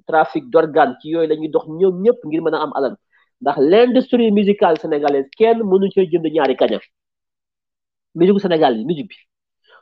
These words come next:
Du Youssou Ndour, du kenn kuy way Sénégal goo xam ne way wi ngay way, mën nga cee jënd ña-, ñaari kaña ci pax.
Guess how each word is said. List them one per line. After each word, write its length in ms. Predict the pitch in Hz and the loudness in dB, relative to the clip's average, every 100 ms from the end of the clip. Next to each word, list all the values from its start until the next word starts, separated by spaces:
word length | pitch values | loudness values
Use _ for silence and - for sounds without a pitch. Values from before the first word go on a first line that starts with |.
| - | -4
Du 80 | 180 | 0
Youssou 240 | 190 190 | 2 2
Ndour, 260 | 160 147 104 _ _ | 0 -2 -6 _ _
du 100 | 175 190 | -8 0
kenn 240 | 247 247 254 | 2 2 0
kuy 120 | 262 233 | 0 2
way 140 | 226 | 4
Sénégal 380 | 214 196 180 170 | 4 2 2 2
goo 160 | 175 | 0
xam 180 | 165 139 | 0 -2
ne 60 | 131 | -2
way 340 | 135 214 208 | 2 2 2
wi 120 | 185 202 | 2 4
ngay 160 | 220 | 4
way, 300 | 202 175 208 147 | 4 2 -2 -8
mën 140 | 175 | -8
nga 100 | 185 | -6
cee 160 | 185 170 | -6 -6
jënd 160 | 156 156 | -6 -6
ña-, 260 | 139 160 143 | -4 -2 0
ñaari 280 | 170 180 | 2 2
kaña 220 | 185 156 139 | 0 0 -2
ci 100 | - | -4
pax. 160 | 131 | -6